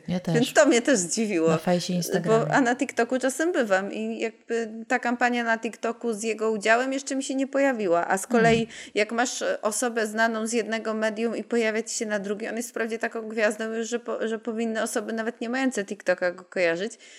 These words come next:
Speaker 2: Niemniej tak,
Speaker 1: Niemniej
Speaker 2: tak
Speaker 1: dziwne.
Speaker 2: wciąż mi to trochę zgrzyta, czy to nie jest marnowanie jego popularności na medium, na którym aż tak popularny nie jest.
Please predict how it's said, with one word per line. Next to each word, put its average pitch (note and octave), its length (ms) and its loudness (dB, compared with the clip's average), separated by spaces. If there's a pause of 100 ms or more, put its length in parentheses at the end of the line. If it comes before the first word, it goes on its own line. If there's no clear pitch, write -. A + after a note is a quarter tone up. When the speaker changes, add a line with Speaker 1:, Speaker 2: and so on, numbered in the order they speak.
(280)
Speaker 2:
Niemniej C4 520 0 (800)
tak, C4+ 120 -2
Speaker 1:
Niemniej G3 300 6
Speaker 2:
tak G3+ 100 6
Speaker 1:
dziwne. C#3+ 320 2 (140)
Speaker 2:
wciąż F#4 300 0
mi F4 100 2
to D#4+ 100 -4
trochę D4 280 2
zgrzyta, D4+ 380 -2
czy - 100 -10
to D#4+ 100 -4
nie C#4 160 2
jest C#4+ 160 0
marnowanie C4 720 2 (320)
jego C4 320 4
popularności B3+ 880 2
na B3+ 140 4
medium, B3 440 0
na B3 80 2
którym A#3+ 540 2 (280)
aż A#3 200 0
tak A3+ 280 0
popularny A3+ 540 0
nie F3+ 220 -8
jest. E3 360 -16